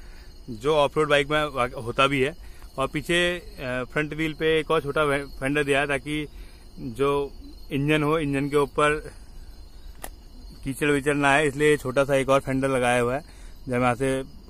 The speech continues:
वाटर या कुछ भी कीचड़ इसमें जाएगा तो इंजन में की ओर ना जाएगा। और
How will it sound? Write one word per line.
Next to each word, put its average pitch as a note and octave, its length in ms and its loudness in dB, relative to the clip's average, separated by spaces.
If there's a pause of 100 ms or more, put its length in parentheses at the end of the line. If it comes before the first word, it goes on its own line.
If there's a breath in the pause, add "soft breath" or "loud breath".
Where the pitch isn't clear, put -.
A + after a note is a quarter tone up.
(260)
वाटर C3 380 4
या C3+ 180 6
कुछ B2+ 180 0
भी C3 140 0
कीचड़ C3 300 -2
इसमें C3 360 0
जाएगा C3 260 4
तो C#3+ 160 2
इंजन B2+ 260 2
में C3 140 0
की C3 100 -2
ओर C3 120 0
ना B2 180 -2
जाएगा। G#2+ 260 -6 (1160 loud breath)
और C#3 300 4